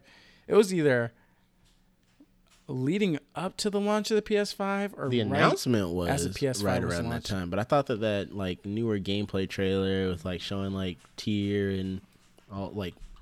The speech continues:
Speaker 1: Oh, maybe I'm
Speaker 2: I
Speaker 1: wrong.
Speaker 2: think that was a bit more recently. That was the one that was,
Speaker 1: Uh,
Speaker 2: like, almo-, a little bit
Speaker 1: Oh, yeah.
Speaker 2: half
Speaker 1: Yeah,
Speaker 2: a
Speaker 1: you're
Speaker 2: year.
Speaker 1: probably right.
Speaker 2: Half a year ago.
Speaker 1: You're probably right. Uh, yeah. So, I mean, regardless, right?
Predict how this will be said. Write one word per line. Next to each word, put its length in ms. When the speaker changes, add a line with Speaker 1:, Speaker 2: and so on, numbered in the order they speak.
Speaker 1:
Oh, 400
maybe 260
I'm 200
Speaker 2:
I 80
Speaker 1:
wrong. 80
Speaker 2:
think 120
that 120
was 100
a 60
bit 160
more 180
recently. 440
That 120
was 220
the 60
one 120
that 60
was, 100
Speaker 1:
Uh, 60
Speaker 2:
like, 100
almo-, 300
a 80
little 160
bit 260
Speaker 1:
Oh, 220
yeah. 100
Speaker 2:
half 140
Speaker 1:
Yeah, 80
Speaker 2:
a 40
Speaker 1:
you're 100
Speaker 2:
year. 80
Speaker 1:
probably 340
right. 240
Speaker 2:
Half 160
a 40
year 120
ago. 260
Speaker 1:
You're 80
probably 260
right. 100
Uh, 640
yeah. 220
So, 380
I 100
mean, 200
regardless, 540
right? 260